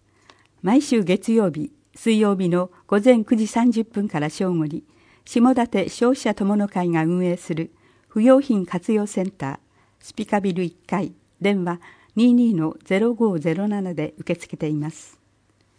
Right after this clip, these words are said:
八月二十二日現在、譲ります。女児用自転車、無償二十インチ。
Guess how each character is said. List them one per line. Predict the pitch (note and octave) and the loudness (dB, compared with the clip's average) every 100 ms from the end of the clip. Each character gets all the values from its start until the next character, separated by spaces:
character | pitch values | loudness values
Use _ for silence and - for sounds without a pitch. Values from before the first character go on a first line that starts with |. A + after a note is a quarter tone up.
| _ _ _ _ | _ _ _ _
八 | - G#3 C#4 | -6 -2 2
月 | C4+ C#4+ | 4 4
二 | A#3 A3 | 2 2
十 | G#3 A#3 | 2 2
二 | A3 | 2
日 | G#3+ A3 F3 | 0 -2 -2
現 | D#3+ D#3+ D#3+ | 0 0 0
在、 | D3 C#3+ - _ _ _ - | -6 -8 -14 _ _ _ -6
譲 | F3+ G#3 | -2 0
り | G#3 G3 | 0 -2
ま | F#3 | -4
す。 | - - - _ _ _ _ _ _ _ _ - _ _ | -6 -16 -20 _ _ _ _ _ _ _ _ -20 _ _
女 | G3 G#3 | 0 4
児 | C4+ | 6
用 | C4+ A#3+ | 6 4
自 | F3 | 2
転 | E3 G3 F3+ | -4 -4 -4
車、 | - C3+ - _ _ | -6 -10 -10 _ _
無 | F3 | -4
償 | E3+ - F3+ E3 | -2 -2 -2 -2
二 | E3+ F3+ | -2 -2
十 | F#3+ G#3+ | 0 -2
イ | |
ン | F#3+ D#3 | -2 -6
チ。 | - | -12